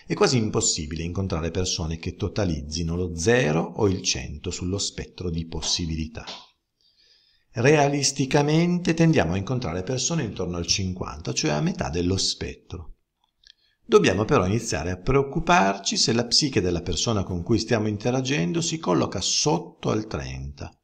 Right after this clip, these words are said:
poiché questo potrebbe segnalare la presenza di un individuo pericoloso. Più ci si avvicina allo zero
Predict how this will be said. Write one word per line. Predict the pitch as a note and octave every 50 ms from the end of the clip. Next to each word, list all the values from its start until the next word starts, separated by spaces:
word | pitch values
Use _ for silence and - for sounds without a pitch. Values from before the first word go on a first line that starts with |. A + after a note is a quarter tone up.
| _ _ _ - - - - - _ _ _ _ _
poiché | - A2 G2+ - C3
questo | B2+ B2+ - E2 - - -
potrebbe | - - - F#2+ E2+ D#2+ E2+
segnalare | - - F#2+ G2 A#2 A2+ E2 D2+ D2+
la | E2 E2
presenza | - B2 A#2 G2 F2+ D#2 D#2 D#2+ - G2
di | F2+ F2
un | E2+ D#2+
individuo | E2 E2 E2+ G2 G#2+ F#2+ E2 D2 E2 E2+ E2
pericoloso. | - F#2+ E2 F2+ F2+ - D#2+ D2+ B1+ B1 B1 C2+ D2 D#2+ - _ _ _ _ _ _ _ _ _ _ _ _ _ _ _ _ _ _ _ - _ _ _
Più | - F3 F#3
ci | F#3 -
si | - - G#2+
avvicina | E2+ F2 F2+ F2+ - A#2+ A#2 G2+ F2
allo | E2+ F2 F2 E2+ D#2+ D#2+
zero | D#2+ E2 G#2+ A2 G#2+ G2 F2+ E2 E2 E2 E2 - - _